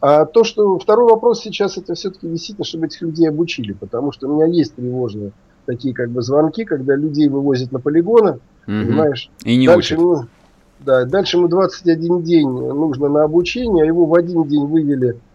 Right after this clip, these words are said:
Speaker 1: дали пять патронов из автомата отстрелять, второй день его где-то там потаскали пару часов по полигону, там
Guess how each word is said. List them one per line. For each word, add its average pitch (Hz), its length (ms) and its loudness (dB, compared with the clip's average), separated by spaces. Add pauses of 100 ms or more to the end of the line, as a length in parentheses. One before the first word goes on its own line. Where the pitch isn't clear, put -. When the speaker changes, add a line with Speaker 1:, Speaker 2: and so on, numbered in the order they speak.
(120)
Speaker 1:
дали 147 280 2
пять 147 260 -4
патронов 160 540 0
из 123 100 -8
автомата 190 480 0
отстрелять, 180 640 0 (400)
второй 175 320 4
день 151 240 0
его 143 160 -2
где-то 139 320 -6
там 131 280 -6 (280)
потаскали 160 560 2
пару 143 320 2
часов 143 440 -4 (120)
по - 60 -20 (100)
полигону, 147 480 0
там 123 280 -4